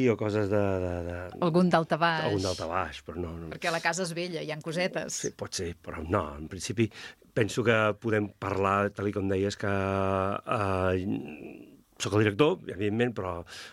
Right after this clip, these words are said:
Speaker 1: el u de setembre ho serà el Carles Sans, eh, que sempre parlem del Carles Sans i la Núria Beltrán, perquè són un tàndem, ells han volgut parlar sempre d'ells dos, tot i que el, el que agafarà,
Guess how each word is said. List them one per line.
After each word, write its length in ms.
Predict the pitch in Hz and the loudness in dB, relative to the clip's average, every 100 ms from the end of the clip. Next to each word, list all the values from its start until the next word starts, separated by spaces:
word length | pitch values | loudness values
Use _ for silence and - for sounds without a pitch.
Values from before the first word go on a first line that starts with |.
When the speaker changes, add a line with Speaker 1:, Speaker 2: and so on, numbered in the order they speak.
| - - | -12 -2
Speaker 1:
el 260 | 107 98 | 2 4
u 100 | 101 101 | 6 6
de 100 | 95 | 4
setembre 540 | - 104 98 98 104 110 - - - | 0 0 2 2 0 0 -6 -20 -8
ho 80 | - | -4
serà 220 | - 101 | 0 0
el 60 | 98 | 0
Carles 320 | 107 98 101 | -2 -2 0
Sans, 380 | 117 107 123 - - _ _ _ _ _ _ _ | 0 0 -4 -12 -20 _ _ _ _ _ _ _
eh, 640 | - 110 104 101 95 92 90 | 2 4 4 4 2 2 0
que 120 | 107 | 0
sempre 200 | 107 98 | 2 2
parlem 240 | 98 101 | 4 4
del 100 | 101 - | 2 0
Carles 320 | 113 113 107 | 0 0 0
Sans 200 | 113 113 | 0 2
i 80 | 107 | 2
la 80 | |
Núria 320 | 107 107 104 101 | 2 2 0 0
Beltrán, 380 | 98 110 104 - - - - _ | 0 -2 -4 -10 -20 -20 -20 _
perquè 240 | - 104 104 | -2 0 2
són 160 | 113 104 | 2 2
un 380 | 101 98 98 92 | 4 4 2 0
tàndem, 420 | 87 82 82 87 87 | -2 -4 -4 -2 -2
ells 280 | 87 90 82 | -2 -4 -4
han 320 | 90 85 85 87 | -6 -4 -4 -2
volgut 400 | 95 87 104 - - _ - | 0 4 2 2 -18 _ 0
parlar 240 | 110 104 | 2 2
sempre 280 | - 104 101 | 2 0 0
d'ells 180 | 98 90 | 0 2
dos, 200 | 123 123 | 2 2
tot 120 | - | 0
i 80 | 104 | -2
que 80 | 92 | 0
el, 140 | 95 - | -2 -2
el 120 | 107 95 | -4 0
que 80 | |
agafarà, 320 | 101 98 101 | 0 2 2